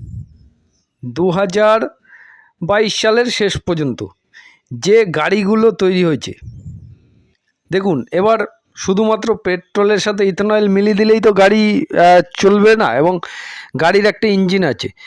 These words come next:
সেই ইঞ্জিনটার ক্যাপাসিটিও দরকার আছে। যে, আহ,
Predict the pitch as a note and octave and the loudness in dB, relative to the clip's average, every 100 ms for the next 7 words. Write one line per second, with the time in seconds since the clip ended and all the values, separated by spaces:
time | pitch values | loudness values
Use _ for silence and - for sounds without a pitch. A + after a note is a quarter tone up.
0 | - - F#3 G3+ F3 F#3+ G3 G#3 G#3 F#3+ | -16 -4 -2 0 2 2 2 2 2 4
1 | A3 G#3 - F3 F3 G3 A3 F#3+ G#3+ G#3 | 2 2 -2 -2 0 -2 -2 -2 2 2
2 | F3 D3+ C#3 A2 F#2 F#2 - _ _ - | 2 0 0 -2 -4 -12 -20 _ _ -8
3 | C3 F3+ G3 - _ - C#3 C#3 | -2 0 0 -2 _ -6 -2 -2